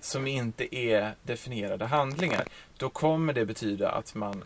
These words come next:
kommer, liksom, när man läser igenom listan, då kommer ögonen bara, liksom, ja,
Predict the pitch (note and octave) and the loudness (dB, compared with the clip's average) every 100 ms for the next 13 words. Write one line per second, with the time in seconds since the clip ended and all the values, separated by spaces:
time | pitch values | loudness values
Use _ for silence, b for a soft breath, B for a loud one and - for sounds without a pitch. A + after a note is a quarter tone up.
0 | - C3 C#3 C#3+ B2+ A2+ A#2+ G#2 G2+ G2+ | -2 2 2 0 -2 -4 -4 -2 -2 -2
1 | G2+ - A#2+ C#3+ - C#3+ B2 A#2+ A#2 C3 | -4 4 4 4 2 2 2 2 2 0
2 | - C#3+ G#2+ G#2+ C#3 B2+ B2 A2+ A#2 A#2 | 2 2 2 -2 0 6 6 4 0 4
3 | A#2 G2+ F#2+ G2 b b b b b - | 4 6 4 0 b b b b b -8
4 | G#2+ - G#2 G2+ A2 C3 - - - - | -6 0 0 -2 -8 -16 -20 -20 -20 -20
5 | - - - - - G#2+ - | -20 -20 -18 -8 2 2 2